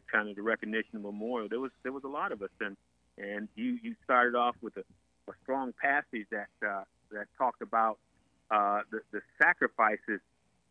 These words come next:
that we were made. I, I got a chance to review some of those numbers, and,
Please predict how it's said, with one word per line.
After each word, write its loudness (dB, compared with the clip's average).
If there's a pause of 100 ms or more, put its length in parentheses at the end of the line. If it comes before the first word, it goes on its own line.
(100)
that 6
we 2
were 6
made. 4
I, 8 (120)
I -2
got 4
a -2 (120)
chance 0
to -2
review -2
some -2
of -2
those 2
numbers, 0 (500)
and, 2